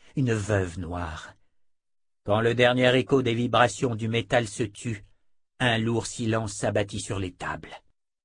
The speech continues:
Oba leva de nouveau sa pelle, prêt à frapper encore. Puis il examina sa mère. Du sang coulait de ses narines et venait rosir le tas de fumier gelé.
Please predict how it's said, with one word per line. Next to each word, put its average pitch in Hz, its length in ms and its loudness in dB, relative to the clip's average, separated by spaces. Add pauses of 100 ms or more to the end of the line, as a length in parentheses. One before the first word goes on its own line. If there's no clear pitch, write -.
(580)
Oba 113 400 4
leva 110 400 4
de 101 120 2
nouveau 107 320 2
sa 101 220 -2
pelle, 90 520 -2
prêt 107 260 2
à 101 120 6
frapper 104 480 -2
encore. 101 600 -2 (960)
Puis 135 300 4
il 135 100 4
examina 127 520 2
sa 113 200 -4
mère. 104 500 -2 (840)
Du 101 180 -4
sang 101 280 -4
coulait 101 280 0
de 101 100 -2
ses 104 180 -6
narines 101 460 -2
et 101 80 0
venait 101 280 -2
rosir 101 440 -2
le 98 140 -4
tas 101 140 -6
de 92 100 -6
fumier 95 440 -6
gelé. 87 460 -8